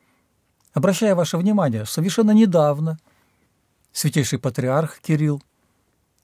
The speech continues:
говорил об этом же самом, о важности физкультуры среди даже священников, пропаганды здорового образа жизни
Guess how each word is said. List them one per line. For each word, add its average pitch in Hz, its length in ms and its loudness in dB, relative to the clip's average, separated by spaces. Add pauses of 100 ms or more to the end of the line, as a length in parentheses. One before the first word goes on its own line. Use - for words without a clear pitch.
(280)
говорил 143 460 0
об 127 200 -4
этом 127 260 -4
же 156 100 -6
самом, 120 500 -8 (640)
о 120 180 -4
важности 131 720 -4
физкультуры 127 920 -4 (720)
среди 131 500 0 (460)
даже 131 240 -2
священников, 160 960 -4 (500)
пропаганды 143 680 -2
здорового 135 420 0
образа 143 340 -2
жизни 131 640 0